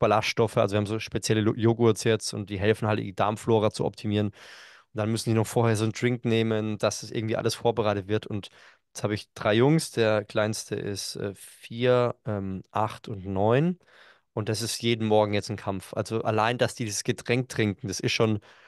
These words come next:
da kommen die schon fast immer zu spät zur Schule. Und ich hab den Jungs auch gesagt,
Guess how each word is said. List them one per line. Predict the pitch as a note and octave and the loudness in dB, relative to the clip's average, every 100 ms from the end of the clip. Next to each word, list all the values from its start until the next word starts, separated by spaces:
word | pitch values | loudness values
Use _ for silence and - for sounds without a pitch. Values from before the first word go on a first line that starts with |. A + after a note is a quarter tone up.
| _ | _
da | - | -2
kommen | - B2 | 2 2
die | A#2 | 2
schon | A#2+ | 0
fast | - A#2 - | 0 0 0
immer | A2+ | -4
zu | - | -4
spät | G#2+ - G#2+ | -6 -2 -2
zur | - | -2
Schule. | G2 - A2+ F#2+ E2+ _ | -6 0 2 2 0 _
Und | - G#2+ G2+ - - - _ | -2 0 -2 -8 -20 -20 _
ich | - | -4
hab | B2+ | -2
den | - B2+ | 2 2
Jungs | B2 | 2
auch | - C3+ | 2 2
gesagt, | B2+ A2 G2+ - | 2 0 -2 -6